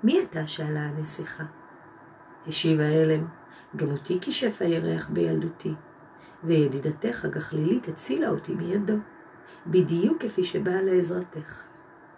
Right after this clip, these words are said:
עתה הלכה ידידתנו הגחלילית למקום אחר לעזור למי שזקוק לה, אך לפני לכתה ביקשה ממני לבוא אלייך, כדי שלא תהיי עוד עצובה ובודדה, ובודדה."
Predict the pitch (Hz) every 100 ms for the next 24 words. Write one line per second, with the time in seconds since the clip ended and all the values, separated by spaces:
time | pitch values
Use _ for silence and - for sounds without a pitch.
0 | - - - - 107 170 175 160 - -
1 | - - 147 - 185 226 185 175 160 180
2 | 196 196 151 151 - 147 175 208 170 156
3 | - 202 208 - 233 214 160 160 170 208
4 | 196 175 208 208 196 - 233 220 - 156
5 | - - - - - - - - 175 -
6 | 185 214 247 254 208 - 254 262 - -
7 | - 180 180 - 226 247 254 247 247 190
8 | 156 185 180 165 156 156 - - - -
9 | - - - 175 180 202 185 214 262 247
10 | 208 185 - 185 165 175 165 175 170 156
11 | 165 - - - - - - 185 160 -
12 | 180 170